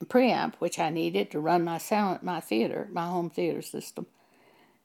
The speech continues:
And all the rest of it just sat there until the need arose.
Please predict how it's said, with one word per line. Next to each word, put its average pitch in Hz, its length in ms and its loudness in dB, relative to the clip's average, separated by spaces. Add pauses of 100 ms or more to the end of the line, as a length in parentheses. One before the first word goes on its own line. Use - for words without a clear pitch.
(200)
And 165 140 0
all 208 260 8
the 269 60 6
rest 220 300 4
of 196 80 4
it 180 100 2
just 214 240 -2
sat 269 240 4
there 185 160 2
until 196 300 2
the 196 100 -2
need 277 300 6
arose. 127 480 -2